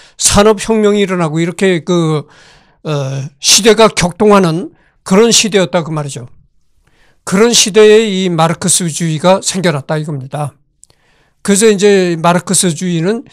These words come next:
시대가 탄생한 사상이었다.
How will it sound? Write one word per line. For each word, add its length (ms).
시대가 1160
탄생한 560
사상이었다. 800